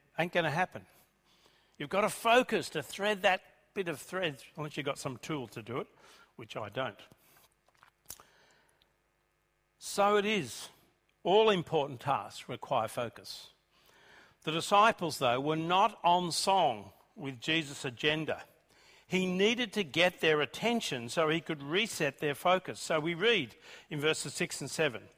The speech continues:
So when they met together, they asked him, "Lord, are you at this time going to restore the kingdom of Israel?" He said to them, "It is not for you to know the times or seasons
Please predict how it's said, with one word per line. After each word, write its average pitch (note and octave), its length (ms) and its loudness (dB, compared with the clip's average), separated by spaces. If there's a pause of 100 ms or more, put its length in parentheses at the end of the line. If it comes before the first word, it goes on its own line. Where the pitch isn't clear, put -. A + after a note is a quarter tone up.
(480)
So G#3 200 4
when B3+ 220 6
they A#3+ 160 6
met G#3+ 260 2
together, C#3 400 0
they F3 200 6
asked G3+ 340 4
him, A#2+ 260 -2 (420)
"Lord, G#3+ 480 2 (720)
are G#3+ 80 8
you C4 300 4
at A3 260 6 (160)
this D3 520 0
time B3+ 640 4 (200)
going G3 320 4
to F#3+ 140 -2
restore F#3 800 4
the G#3+ 120 2
kingdom F#3+ 440 -2
of B2+ 140 -4
Israel?" F#3 520 -4 (460)
He G#3 140 0
said G#3 300 4
to D#3 120 0
them, C3 200 -2
"It F3 120 0
is F3 180 0
not G#3 260 4
for F#3 160 -2
you F3+ 400 2
to D#3+ 120 -6
know D#3 200 4
the C#3 120 -4
times D3+ 680 0
or B2 100 -6
seasons E3 720 -4